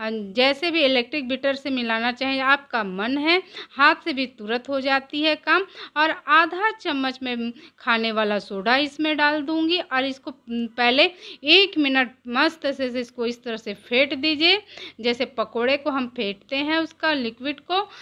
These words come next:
उसी तरह से इसको कर दीजिए। हल्की हो जाएगी बहुत अच्छा से, बहुत जल्दी हो जाती है, ज़्यादा देर इसमें नहीं लगता है।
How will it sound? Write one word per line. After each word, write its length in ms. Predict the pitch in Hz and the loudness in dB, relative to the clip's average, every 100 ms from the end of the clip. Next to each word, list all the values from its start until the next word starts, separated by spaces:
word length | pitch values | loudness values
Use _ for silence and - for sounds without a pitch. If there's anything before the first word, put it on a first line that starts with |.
| 381 311 | -14 -6
उसी 260 | 302 330 453 | -4 0 0
तरह 220 | 427 392 | 0 -2
से 140 | 349 | -2
इसको 300 | 311 - 269 233 | -6 -4 -2 -2
कर 260 | - 247 254 | 0 0 0
दीजिए। 380 | 311 302 330 285 - | -2 2 2 2 -2
हल्की 400 | 202 202 208 294 | -6 -6 -4 -4
हो 180 | 302 311 | -2 0
जाएगी 420 | 302 302 294 294 285 | 0 0 0 0 0
बहुत 360 | 277 285 302 | -2 -2 -4
अच्छा 280 | 285 285 311 | -6 -6 -6
से, 200 | 302 392 - - 359 - | -4 -6 -8 -16 -16 0
बहुत 360 | 349 359 381 | 4 4 4
जल्दी 340 | 262 254 254 285 | 2 0 0 0
हो 160 | 254 220 | -2 -2
जाती 320 | 254 262 320 | -2 -2 -4
है, 80 | 311 | -4
ज़्यादा 380 | 214 214 233 262 | -2 -2 -2 0
देर 220 | 240 240 | 0 -2
इसमें 280 | 247 240 202 | -4 -8 -8
नहीं 400 | 180 180 214 294 | -6 -6 -2 0
लगता 440 | 302 285 - 294 | 0 -4 -4 -2
है। 240 | 302 320 | 0 0